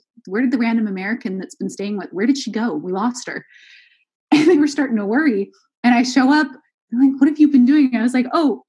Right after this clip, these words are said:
oh, I got off the bus where you told me to get off, but no one was there. So I, I walked here." And they're like, "Who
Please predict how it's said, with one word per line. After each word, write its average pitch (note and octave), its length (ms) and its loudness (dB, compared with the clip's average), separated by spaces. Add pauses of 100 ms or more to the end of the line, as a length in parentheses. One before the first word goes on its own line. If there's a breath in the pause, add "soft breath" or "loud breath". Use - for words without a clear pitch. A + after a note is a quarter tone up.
(160)
oh, C4+ 80 4
I B3+ 100 2
got C#4 160 2
off D4 220 -2
the G#3 100 -10 (180)
bus D4+ 280 -4
where A#3+ 100 0
you A#3 100 0
told B3 200 0
me B3+ 100 6
to B3+ 60 -4
get G#3 140 -4
off, B3+ 220 0 (200)
but - 100 -8
no A3 100 -4
one G#3+ 140 -6
was G3 140 -10
there. C#4 280 -2
So A#3+ 180 -8
I, G3 100 -8 (100)
I G3 40 -6
walked G#3 360 -6
here." C#4+ 260 -2 (800 loud breath)
And A#3 160 2
they're B3 140 2 (160)
like, B3+ 160 -8 (880)
"Who G#4 140 -2